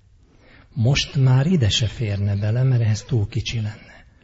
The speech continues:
Na de látni rajta a körülmetélés nyomait. Tehát egyértelműen,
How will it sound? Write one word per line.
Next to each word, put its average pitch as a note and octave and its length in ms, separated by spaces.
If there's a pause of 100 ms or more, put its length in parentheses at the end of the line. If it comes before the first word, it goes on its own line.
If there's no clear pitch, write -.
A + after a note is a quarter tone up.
(300)
Na D3 60
de A#2+ 100
látni B2+ 500
rajta A2 380
a F#2+ 80
körülmetélés G#2 840
nyomait. G2+ 460 (2000)
Tehát - 380
egyértelműen, B2 1120